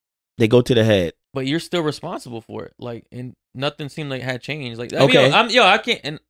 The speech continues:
Speaker 2: there's actually a list of stuff that I've looked up. I can't think of them all right now. There is a couple. Like, so, yo, if, like, if we, I mean, we can't obviously look at 'cause we're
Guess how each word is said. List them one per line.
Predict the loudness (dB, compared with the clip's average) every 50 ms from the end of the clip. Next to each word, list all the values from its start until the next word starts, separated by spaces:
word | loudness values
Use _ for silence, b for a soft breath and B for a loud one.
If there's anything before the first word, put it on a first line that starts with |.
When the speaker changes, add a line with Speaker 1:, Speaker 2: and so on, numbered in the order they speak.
| _ _ _ _ _ _
Speaker 2:
there's | -2 0 2 4
actually | 4 2 2 2 0
a | 0 2
list | 0 -2 -2 -6
of | -10
stuff | -6 -6 -6 -4 -4
that | -4 -4
I've | -4 -4 -4
looked | -8 -10 -8 -6
up. | -6 -6 -6 -6 -8 _
I | -6 -6
can't | -2 0 -2 -2 0
think | -2 -4 -4
of | -4
them | -4 -2
all | -2 -2
right | -2
now. | -2 -4 -6 -8 _ _ _
There | _ 2 4
is | 4 4
a | 4
couple. | 4 4 2 4
Like, | 4 0 0 0 _ _ _ _ _ _ _ _ _ _ _ _ _ _ _ _
so, | 2 4
yo, | 6 8 8 6
if, | 4 2 -2
like, | -4 -2 -2 -2 -2 -2
if | -6 -4 -2
we, | -2 -2 -2 -4 -6 -6
I | -6
mean, | -4 -4 -4 -4 -4 -6 -6
we | -8 -10
can't | -10 -8 -10 -10 -8 -6
obviously | -8 -10 -8 -10 -16
look | -16 -16
at | -18 _
'cause | -14 -12
we're | -12 -12 -12